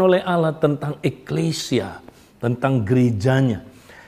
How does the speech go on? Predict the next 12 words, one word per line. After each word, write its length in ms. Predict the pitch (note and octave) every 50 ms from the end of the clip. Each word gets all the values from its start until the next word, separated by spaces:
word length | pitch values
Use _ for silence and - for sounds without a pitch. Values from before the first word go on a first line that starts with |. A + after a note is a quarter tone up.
| - - _ _ - A#2+
Nah, 160 | G#2+ F2 D2+
dia 160 | G2+ C#3+ F#3 G#3+ G#3
menulis 560 | G#3 G3 F3+ E3+ E3+ F3+ F3+ F#3+ F#3+ F#3+ -
dalam 320 | C#3 C3+ A#2+ A#2 A2 G2+
satu 480 | G2+ - - E3+ G3 F#3+ - - E3 E3
Petrus 320 | D#3 C#3 - D3+ B2+ -
empat 400 | - C3+ B2 - - C#3+ B2+ -
ayat 320 | - C3 A#2 A2 - - -
tujuh 320 | G#3 G#3+ F3 D3+ D3+ F3+
sampai 320 | D#3+ C3+ D#3 C#3 C3+ C#3
sembilan 480 | C3 - - C3+ B2 B2 A#2 A2 G#2+ G2+
belas, 400 | G2 G#2 C3 E3+ F3 - - -